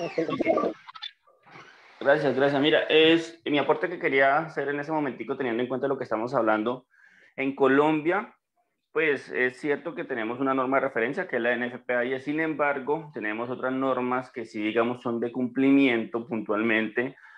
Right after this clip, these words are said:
Hablemos del Código Nacional de Tránsito, que se establece como lo que debe contener el kit de carretera, pero ahí no habla de capacidades, no habla de potencial de extinción. Sin embargo, hay otra norma que es la N T C, norma técnica colombiana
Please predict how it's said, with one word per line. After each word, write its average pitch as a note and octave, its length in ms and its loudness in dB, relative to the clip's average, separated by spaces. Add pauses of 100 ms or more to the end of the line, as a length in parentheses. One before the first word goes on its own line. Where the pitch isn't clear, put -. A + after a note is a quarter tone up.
(220)
Hablemos A2+ 280 2
del C3 160 0
Código A#2 240 4
Nacional A2+ 320 2
de A2+ 80 -2
Tránsito, F3+ 400 -4
que C3 120 -12 (120)
se C#3 100 4
establece A2+ 720 2 (200)
como B2+ 340 4
lo A2 480 2
que A#2+ 60 0
debe A#2 280 4
contener B2+ 400 -4
el A2+ 160 -6
kit A2+ 160 -4
de A2 140 0
carretera, G#2+ 680 0 (360)
pero F3+ 180 2
ahí E3 100 2
no D#3 100 0
habla D3+ 200 2
de D3 140 -2
capacidades, A#2+ 680 0
no C3+ 100 -2
habla C3 160 0
de B2+ 40 -2
potencial G#2+ 460 -8
de A2+ 60 -6
extinción. C3+ 420 -2
Sin D#3+ 180 4
embargo, D#3 480 6
hay C#3 80 8
otra C#3 240 4
norma C3+ 400 0
que B2 120 -2
es A2+ 40 -2
la B2 140 0
N C3+ 180 -2
T C3+ 200 0
C, C3+ 340 -8 (440)
norma C3 360 0
técnica C#3+ 420 -2
colombiana D3+ 680 -2